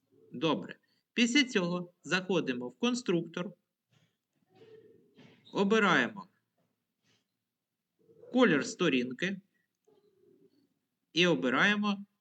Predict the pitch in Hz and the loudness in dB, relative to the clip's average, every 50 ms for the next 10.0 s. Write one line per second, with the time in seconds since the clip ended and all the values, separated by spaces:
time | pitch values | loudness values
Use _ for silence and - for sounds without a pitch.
0 | _ _ - - 135 123 107 - - - 80 78 - _ _ _ _ _ _ _ | _ _ -8 -4 -4 -4 -4 -4 -8 -12 -14 -16 -16 _ _ _ _ _ _ _
1 | _ _ _ _ _ - - _ _ _ _ _ _ _ _ _ _ _ _ _ | _ _ _ _ _ -20 -20 _ _ _ _ _ _ _ _ _ _ _ _ _
2 | _ _ _ _ _ _ _ _ _ _ _ _ _ 110 101 107 127 170 185 160 | _ _ _ _ _ _ _ _ _ _ _ _ _ -10 -8 -4 -2 -2 0 0
3 | 127 101 90 87 - - _ _ _ _ _ _ _ _ _ _ _ _ _ _ | 0 -2 -2 -4 -10 -14 _ _ _ _ _ _ _ _ _ _ _ _ _ _
4 | _ _ _ _ _ _ _ _ _ _ _ _ _ _ _ _ _ _ _ - | _ _ _ _ _ _ _ _ _ _ _ _ _ _ _ _ _ _ _ -2
5 | 190 196 190 262 269 254 - 233 208 170 151 156 156 156 - _ _ _ - 156 | -2 0 2 0 0 2 2 2 2 2 0 0 -4 -6 -10 _ _ _ -6 -6
6 | 156 156 180 180 185 165 147 131 127 117 117 113 98 - _ _ _ _ _ _ | -2 0 2 2 4 4 4 4 2 0 -4 -6 -8 -12 _ _ _ _ _ _
7 | _ 139 135 - - 151 139 131 127 - 123 117 - 135 131 120 - - 113 117 | _ -10 -8 -4 0 0 2 2 0 -2 -6 -6 -6 -6 -6 -6 -6 -6 -4 -4
8 | 113 - - - - - - 120 117 - - 165 180 208 214 220 214 208 - _ | -4 -6 -10 -16 -8 -6 -4 -4 -4 -4 -2 0 0 0 0 -2 -6 -8 -12 _
9 | _ - - 165 202 214 202 202 185 196 - 156 143 135 120 107 101 95 95 | _ -8 -2 -2 0 0 0 0 -2 -2 -2 -2 0 0 -2 -2 -4 -8 -10